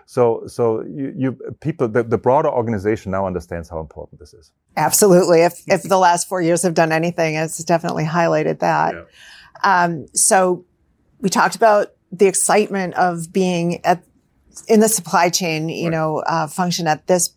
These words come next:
Speaker 2: this kind of point in history. Um, when you look back,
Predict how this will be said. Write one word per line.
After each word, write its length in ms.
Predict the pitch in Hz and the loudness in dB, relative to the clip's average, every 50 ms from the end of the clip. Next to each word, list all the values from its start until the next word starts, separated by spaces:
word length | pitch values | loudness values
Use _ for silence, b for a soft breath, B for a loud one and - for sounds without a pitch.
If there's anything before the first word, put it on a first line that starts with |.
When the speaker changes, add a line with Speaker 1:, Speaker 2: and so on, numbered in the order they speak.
| _ _ | _ _
Speaker 2:
this 260 | - - 180 165 - - | -4 -2 -2 -2 -2 -4
kind 220 | - - 185 160 | -4 -4 -4 -2
of 100 | 151 - | -4 -4
point 360 | - - - 160 165 165 - | -8 -8 -6 -4 -4 -4 -6
in 140 | - 156 156 | -6 -6 -6
history. 680 | 151 151 175 170 - - - 156 147 147 147 143 147 - B B B B B B B B B - - | -4 -4 -2 -2 -2 -2 -4 -4 -4 -4 -4 -6 -8 -10 B B B B B B B B B -2 0
Um, 520 | 180 170 165 165 160 156 160 156 156 170 _ _ _ _ _ _ _ _ _ - - | 2 4 4 2 2 0 -2 -6 -8 -10 _ _ _ _ _ _ _ _ _ -4 2
when 140 | 196 202 | 4 6
you 120 | 214 240 262 | 6 6 6
look 220 | 262 277 254 - | 6 4 2 2
back, 460 | - 170 - 165 190 247 - - - | 2 2 4 4 2 2 0 -4 -12